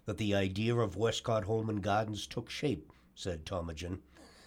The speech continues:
The new store will also host small classes two times a month with a local Arlington gardener, uh, Ferris Buck Donham. Ferris is an incredibly interesting person,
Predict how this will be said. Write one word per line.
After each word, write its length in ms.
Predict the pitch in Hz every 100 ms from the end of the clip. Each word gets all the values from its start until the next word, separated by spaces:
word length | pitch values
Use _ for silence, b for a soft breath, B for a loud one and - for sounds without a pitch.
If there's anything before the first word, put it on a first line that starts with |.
| B B B B
The 220 | 101 98 98
new 180 | 147
store 380 | - - 143 160
will 160 | 151 110
also 500 | 131 185 - 101 95
host 440 | 110 113 - -
small 480 | - 107 113 139 160
classes 720 | - 135 143 - 87 101 - b b b b -
two 120 | 208
times 380 | 196 208 202 156
a 60 |
month 380 | 147 160 107 - - B B B B
with 160 | 120 110
a 40 |
local 400 | 123 175 - 110
Arlington 520 | 113 123 127 120 107
gardener, 720 | 101 110 117 117 113 107 98 - 110
uh, 240 | 95 98
Ferris 540 | 95 - 196 180 - - 95
Buck 480 | 87 127 - - B B B -
Donham. 560 | 113 120 110 85 80 - B B B B B
Ferris 380 | - 151 180 -
is 140 | 120 104
an 80 |
incredibly 680 | 101 95 - 240 196 113 110
interesting 480 | 123 117 - 113 98
person, 600 | - 117 117 151 151